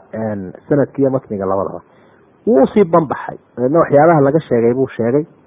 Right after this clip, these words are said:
Kolkaasaa wa-, waa arrintii cilmiga ahayd buu wadaa. Daliilkii cilmiga ahaa uu qisadan ku burinayay. Aa, sanadkuna markaasaa wuxuu yidhi, "Fasanad." Sanadka qaala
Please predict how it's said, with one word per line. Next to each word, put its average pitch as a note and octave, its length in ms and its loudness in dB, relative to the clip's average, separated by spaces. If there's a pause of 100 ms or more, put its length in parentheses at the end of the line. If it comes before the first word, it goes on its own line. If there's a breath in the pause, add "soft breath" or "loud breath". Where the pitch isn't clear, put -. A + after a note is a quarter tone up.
(580 soft breath)
Kolkaasaa C#3+ 520 2
wa-, E3+ 140 6
waa E3 120 6
arrintii F#3 320 0
cilmiga D#3 380 2
ahayd C#3 240 0
buu G2+ 120 -4
wadaa. F#2 240 -2
Daliilkii D#3+ 360 4
cilmiga D3+ 300 2
ahaa C#3 120 4
uu C3+ 60 0
qisadan D#3 380 0
ku D3 100 -8
burinayay. B2+ 480 -2 (1400 soft breath)
Aa, D#3 360 6 (100)
sanadkuna E3 520 2
markaasaa D#3+ 360 2
wuxuu E3 160 4
yidhi, D3+ 140 -2
"Fasanad." F#3 440 2 (1200)
Sanadka D#3+ 400 2
qaala D#3+ 380 4